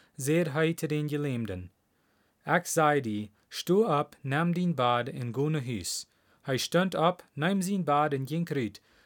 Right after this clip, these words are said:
so dass sie am aller seinen können. Sie wunderten sich alle darüber und lobten Gott und sagten: „So wat als dit hab ich noch niemals gesehen.“ Was so weit lesen wir von dir?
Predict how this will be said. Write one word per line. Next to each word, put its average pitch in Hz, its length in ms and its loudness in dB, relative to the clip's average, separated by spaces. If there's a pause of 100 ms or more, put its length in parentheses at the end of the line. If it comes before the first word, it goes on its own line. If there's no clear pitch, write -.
so 156 160 2
dass 151 180 2
sie 143 160 4
am 135 140 -2
aller 185 320 4
seinen 139 360 -2
können. 95 380 -8 (680)
Sie 143 200 2
wunderten 147 480 2
sich 123 260 -4
alle 170 260 4
darüber 113 460 0
und 131 220 -4
lobten 196 420 0
Gott 135 300 -2
und 131 180 -6
sagten: 123 440 -2 (340)
„So 160 260 2
wat 180 240 0
als 131 220 -4
dit 156 260 0 (100)
hab 123 200 -4
ich 131 80 -4
noch 107 260 -6
niemals 160 500 0
gesehen.“ 113 540 -6 (720)
Was 147 260 -2
so 151 180 4
weit 147 160 -2
lesen 127 320 -2
wir 98 80 -6
von 113 200 -8
dir? 90 260 -6